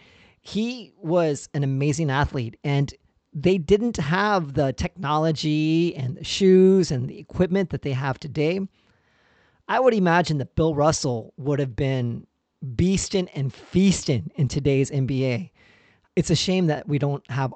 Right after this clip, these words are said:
all the recorded blocks that he registered in each game, but, um, yeah, it would have been pretty amazing. I know you can kind of vicariously see that through N B A two K,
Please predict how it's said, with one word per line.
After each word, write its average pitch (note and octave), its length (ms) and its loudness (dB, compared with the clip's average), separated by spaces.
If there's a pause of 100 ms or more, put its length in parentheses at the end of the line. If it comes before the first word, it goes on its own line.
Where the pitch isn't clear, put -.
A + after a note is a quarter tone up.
all D3+ 200 2
the C3+ 80 -2
recorded C3 480 -2
blocks C3+ 460 -2
that B2 320 -8
he C#3+ 220 -8
registered C3+ 580 -2
in C#3+ 160 -6
each C#3+ 320 -8
game, B2+ 500 -2
but, B2+ 320 0
um, A#2+ 380 -2 (340)
yeah, C3 260 -2
it C#3+ 140 -2
would D3+ 140 6
have C#3 100 2
been C3 300 0
pretty C3+ 320 -4
amazing. B2+ 580 -2 (400)
I E3+ 80 4
know F#3 140 8
you F3 180 6
can D#3 160 0
kind D#3+ 260 2
of C#3 100 4
vicariously D3+ 760 2
see G3 240 -2
that F#3 380 0
through C#3 260 0
N C#3+ 160 0
B C#3+ 160 2
A C3+ 80 0
two D#3 240 -2
K, E3 340 -2